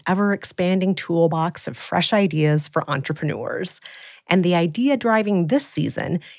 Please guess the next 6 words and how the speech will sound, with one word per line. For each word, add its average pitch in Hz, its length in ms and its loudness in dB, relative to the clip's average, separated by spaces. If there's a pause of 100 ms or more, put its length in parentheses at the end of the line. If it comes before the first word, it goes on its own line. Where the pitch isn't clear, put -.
is 180 140 -6
a 196 80 -4
special - 540 -6
kind 156 560 -2
of 160 140 -4
mindset, - 760 -2